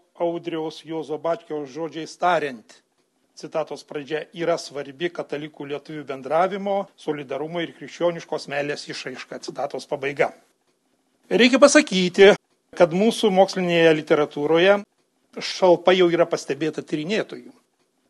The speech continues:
Vienu ar kitu kampu apie organizaciją rašė ar užsiminė istorikai Arūnas Streikus, Juozas Banionis, Arūnas Antanaitis,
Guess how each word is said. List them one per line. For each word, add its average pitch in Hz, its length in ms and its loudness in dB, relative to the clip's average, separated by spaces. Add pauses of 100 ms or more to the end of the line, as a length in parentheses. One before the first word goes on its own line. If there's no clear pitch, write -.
(120)
Vienu 208 360 2
ar 190 200 6
kitu - 280 -4
kampu 170 520 0
apie 180 320 0
organizaciją 156 880 0
rašė 170 520 0
ar 180 160 0
užsiminė 180 540 -6 (680)
istorikai 156 680 -2
Arūnas 151 540 -8
Streikus, 202 580 -4
Juozas 135 420 -8
Banionis, 190 680 -4 (520)
Arūnas 160 560 -2
Antanaitis, 170 920 -4